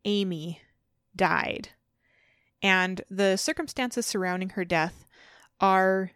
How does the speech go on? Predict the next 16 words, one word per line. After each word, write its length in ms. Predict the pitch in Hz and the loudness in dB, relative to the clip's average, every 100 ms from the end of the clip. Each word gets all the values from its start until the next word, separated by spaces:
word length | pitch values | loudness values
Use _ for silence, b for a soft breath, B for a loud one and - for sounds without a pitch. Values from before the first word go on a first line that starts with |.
| _ _ _ _ | _ _ _ _
pretty 320 | - 277 254 - | -4 0 0 0
odd. 520 | 175 170 - 76 202 b b b b b - | -2 0 -2 -6 -10 b b b b b -2
And, 400 | 220 208 208 202 | 2 2 2 0
um, 440 | 214 202 196 190 - | 0 2 0 -4 -4
the 160 | 208 | 0
death 300 | 202 240 - | 4 2 2
sort 260 | - 349 339 | -4 -2 0
of 140 | 247 | 0
rips 420 | 185 202 - - - | 0 0 0 -4 -10
her 180 | - | -4
group 300 | 196 202 185 | -4 0 -2
apart 720 | 196 - - 175 175 - - - | -2 -10 -2 0 0 -2 -10 -12
and 400 | - 190 180 175 | -4 -2 -2 -6
her 180 | 190 190 | -6 -6
family 420 | 180 190 202 185 | -4 -4 -4 -4
apart, 520 | 180 - - - - | -6 -6 -8 -8 -12